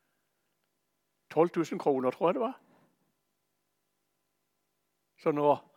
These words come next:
arven senere ble delt ut, så sto det at jeg hadde allerede fått noe av arven fra før. Men hvorfor fikk jeg det? Kunne jeg få, hvorfor kunne myndighetene ordne det sånn at jeg fikk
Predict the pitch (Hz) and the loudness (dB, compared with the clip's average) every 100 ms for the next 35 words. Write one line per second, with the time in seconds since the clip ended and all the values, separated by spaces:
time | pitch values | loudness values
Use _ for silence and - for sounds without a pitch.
0 | - 131 143 147 - 143 135 127 135 147 | 4 4 6 2 2 4 4 4 4 2
1 | 156 - 156 160 156 233 269 180 147 127 | 2 0 0 2 -2 -2 -6 -8 -6 0
2 | 151 156 156 - 120 120 113 135 208 - | 2 4 4 4 2 2 2 2 -2 2
3 | 151 - - - 127 113 139 - 98 117 | 0 0 -16 -10 -6 -4 0 0 0 -2
4 | 135 196 196 190 - _ _ _ _ _ | -6 -8 -8 -10 -12 _ _ _ _ _
5 | _ _ _ - - - - _ _ _ | _ _ _ -18 -16 -16 -18 _ _ _
6 | _ - 175 180 202 - 311 254 254 - | _ -12 -6 -6 -6 -8 -2 -2 -2 -4
7 | 190 170 240 - 185 190 - - - - | -4 -6 -10 -8 -4 -4 -8 -20 -20 -6
8 | 240 262 233 214 185 214 214 220 233 233 | -6 -4 -2 0 0 0 -2 -2 0 2
9 | 180 - 196 190 202 226 196 180 214 196 | 2 4 4 2 -4 -4 -2 0 0 -2
10 | 208 - 202 - | -4 -4 -4 -4